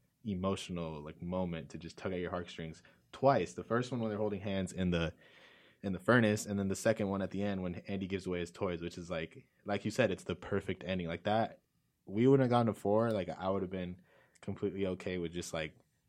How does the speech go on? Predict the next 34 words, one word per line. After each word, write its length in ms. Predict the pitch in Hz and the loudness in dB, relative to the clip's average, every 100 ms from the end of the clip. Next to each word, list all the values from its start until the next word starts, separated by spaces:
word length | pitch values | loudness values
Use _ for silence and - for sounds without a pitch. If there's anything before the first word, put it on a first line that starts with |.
| - | -6
boom, 240 | 95 87 | -4 -2
that's 200 | 87 87 | -6 -8
the 140 | - 87 | -6 -4
end 140 | 92 | -2
of 40 | |
the 100 | 87 | -4
Toy 200 | 85 87 | -4 -4
Story 340 | 87 - 82 80 | -4 -2 -2 0
movies. 440 | 82 76 76 73 _ _ _ _ _ _ _ - | -2 -6 -8 -12 _ _ _ _ _ _ _ -2
But 120 | 92 | 0
we're 100 | 95 | 2
getting 180 | 95 87 | 2 0
a 40 | |
four, 260 | - 80 78 | -4 -4 -4
so, 280 | - 80 73 | -4 -4 -4
okay, 200 | 90 85 | -4 -4
obviously 320 | 78 80 - | -4 -6 -6
that's 120 | 82 - | -6 -6
not 140 | 80 | -6
the 100 | 80 | -4
end. 240 | 76 80 - _ _ _ _ _ _ - | -4 -6 -8 _ _ _ _ _ _ -2
I 120 | 117 | 2
just 180 | 117 - | 2 2
think 200 | 110 101 | 0 0
overall, 540 | 95 98 98 95 92 85 | -2 -2 -2 0 2 0
like, 260 | 80 78 - _ _ _ _ _ | -4 -8 -12 _ _ _ _ _
the 80 | 87 | -12
tone, 460 | - 101 90 82 | -4 0 0 -2
the 100 | 80 | -4
way 260 | 85 87 87 | -4 -2 -4
the 140 | 80 | -6
plot 320 | 80 - 90 87 | -6 -2 -2 -2
moved, 320 | 87 82 82 | -6 -6 -8
and, 200 | 80 | -8